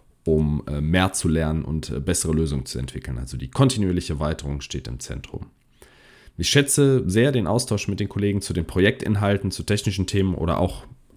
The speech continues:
menschlich beim Mittagessen, dass man ein paar Witze machen kann. Das ist auch total wichtig. Und für meine eigene operative Arbeit benötige ich ein Umfeld, ähm,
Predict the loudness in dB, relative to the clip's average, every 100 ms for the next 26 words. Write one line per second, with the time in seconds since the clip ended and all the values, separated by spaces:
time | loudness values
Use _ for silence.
0 | -4 0 2 2 2 0 0 0 0 2
1 | 0 0 -2 0 -2 -2 -2 -2 -2 0
2 | 2 4 4 4 0 -2 -2 -2 -4 -4
3 | -4 -4 -4 -4 -2 -4 -6 -8 -10 -20
4 | -20 -20 -20 -20 _ _ _ 4 6 6
5 | 4 -2 -6 -2 0 4 4 4 2 4
6 | 6 6 2 0 2 2 0 -2 -2 0
7 | 0 0 0 -2 -2 0 0 -4 -6 -4
8 | -4 -4 -6 -4 -2 -2 -2 0 0 -2
9 | -10 -8 -2 0 0 0 -2 -6